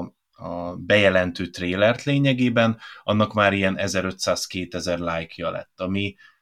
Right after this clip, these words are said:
ami így meglepő volt, mert a többi posztjaimra meg húsz-harminc like jött addig, tehát hogy így hirtelen így ijesztő volt, hogy úristen, mi van itt.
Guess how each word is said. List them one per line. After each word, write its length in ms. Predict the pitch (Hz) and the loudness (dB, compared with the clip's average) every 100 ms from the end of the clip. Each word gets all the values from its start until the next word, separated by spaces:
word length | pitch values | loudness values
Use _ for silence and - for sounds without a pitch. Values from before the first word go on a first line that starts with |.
| - | -10
ami 200 | 101 110 | 0 0
így 200 | 110 - | 0 2
meglepő 520 | 104 95 92 - 98 | 2 2 0 -2 -2
volt, 220 | 110 110 | -2 0
mert 160 | 107 104 | 0 0
a 60 | |
többi 260 | 117 95 92 | -2 -4 -4
posztjaimra 580 | - 107 - 107 104 104 | -6 -8 -4 -2 -2 -2
meg 200 | 101 - | -2 -4
húsz-harminc 760 | 107 - 90 85 85 82 - | -4 -4 0 -2 -2 -8 -4
like 240 | 90 87 - | -4 -4 -6
jött 220 | 85 - | -14 -2
addig, 360 | 110 127 151 147 | 0 2 0 2
tehát 260 | 123 120 | 2 2
hogy 140 | 127 120 | 0 -4
így 140 | 117 | -4
hirtelen 500 | 104 95 - 95 101 | -4 -4 -2 -2 0
így 140 | 101 101 | -2 -2
ijesztő 520 | 101 90 - - 98 | 0 0 -2 -2 -4
volt, 320 | 95 101 95 | 0 -2 -2
hogy 220 | 104 95 - | -4 -6 -10
úristen, 540 | 92 87 - - 95 | -10 -6 -4 -4 -4
mi 140 | 98 | -4
van 200 | 117 139 | 0 0
itt. 220 | 170 190 | -2 -8